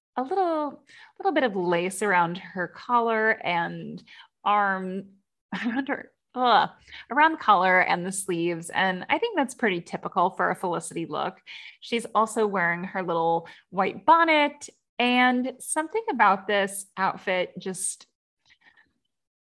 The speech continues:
oh gosh, Laura, I don't love it at all. It is very stale, very boring. It looks like it needs, like, an apron over it or, like, something to, like, jazz it up a bit, but this isn't really doing it for me.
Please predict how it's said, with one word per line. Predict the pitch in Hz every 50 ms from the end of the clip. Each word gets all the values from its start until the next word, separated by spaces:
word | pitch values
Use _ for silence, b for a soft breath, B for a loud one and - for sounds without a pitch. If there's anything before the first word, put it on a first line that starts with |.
| _ _ -
oh | 269 277 262 247 233 196 196
gosh, | - 214 190 196 202 196 196 - - -
Laura, | 240 240 240 247 240 233 226 -
I | - 254 254 247
don't | 240 226 190 170 175
love | 180 185 180 190
it | 185 156 -
at | 113 165 - -
all. | - 165 196 170 156 156 135 135 156 190 202 - - -
It | 226 240 226
is | 247 240 226 214 - - - _ _ _ _ _
very | 226 220 247 254 269 285 285
stale, | 277 - - - - - _ - 185 185 180 180 175 175 180 175 175 175 170 170 180 - 180
very | 185 214 214 214 220 220 214
boring. | 185 175 - 175 170 165 170 170 170 170 175 175 175
It | - 175 202
looks | 240 247 247 - - -
like | 339 330 339
it | 330 247
needs, | 208 208 208 196 190 180 175 170 170 170 165 160 170 - - _
like, | - 190 170 170
an | 180 180 - -
apron | - 170 160 - - 180 170 156
over | 151 170 185 175 170 170
it | 165 165
or, | 175 170
like, | 170 175 180 -
something | - 220 226 277 277
to, | 302
like, | 320 311 294 233 196
jazz | - - 180 165 165 170 165 175
it | 156
up | - - - -
a | -
bit, | 196 202 208 214 220 220 -
but | - 185 - -
this | - 196 196 - -
isn't | 208 214 233 254 269 -
really | 254 285 294 311 302
doing | 220 185 165 165 170 156
it | 151 - - _
for | - 170
me. | 165 156 151 - 190 180